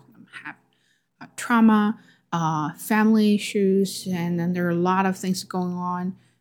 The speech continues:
because of their background, because of their history of the country, whatever, right? So I understand. But the thing is, you know,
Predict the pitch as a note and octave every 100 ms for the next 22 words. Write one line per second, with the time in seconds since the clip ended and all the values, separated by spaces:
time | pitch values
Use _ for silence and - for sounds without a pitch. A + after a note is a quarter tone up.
0 | _ E3+ - E3 - D#3 - F#3 F#3 G3+
1 | F#3+ F#3 E3+ - - D#3 D3+ - - G3+
2 | - G3 F#3+ F3+ F#3 F#3 _ _ _ _
3 | _ F3 D#3+ - F3 E3 G3+ F#3 F3+ F3+
4 | F#3 F#3 F#3 F#3 - - _ - G3 F#3+
5 | F#3+ G3 - B3+ C4+ C4 C4+ B3+ - A3+
6 | F#3+ D3 - G3 G3+ C4 C4+ B3 G#3+ G#3
7 | G3+ A3 A#3 A#3+